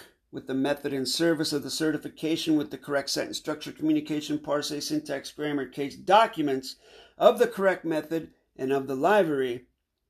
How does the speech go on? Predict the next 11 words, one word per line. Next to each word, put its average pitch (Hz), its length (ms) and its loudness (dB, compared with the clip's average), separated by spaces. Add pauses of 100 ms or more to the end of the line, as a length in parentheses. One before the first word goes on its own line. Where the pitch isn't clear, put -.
(500)
with 156 220 2
the 151 80 -4
document 180 720 0
contract 170 680 -2
claims 165 540 4
by 135 240 0
the 127 100 -8
twelve 151 460 0
B 147 240 -4
five, 110 640 0
period. 139 380 -2